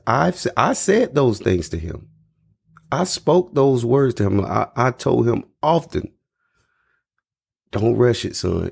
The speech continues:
Enjoy being a child. Enjoy, you know, this, you know, when you get out into this real world, you know, it's gonna, it, it's gonna be, you know, tough. So enjoy this moment where, you know,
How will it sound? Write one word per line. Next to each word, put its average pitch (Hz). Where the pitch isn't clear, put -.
Enjoy 92
being 110
a 107
child. 90
Enjoy, 92
you 90
know, 87
this, 80
you 85
know, 87
when 80
you 85
get 110
out 107
into 101
this 101
real 107
world, 104
you 101
know, -
it's -
gonna, -
it, -
it's 85
gonna 87
be, 78
you 87
know, 87
tough. 110
So 95
enjoy 113
this 98
moment 98
where, 82
you 90
know, -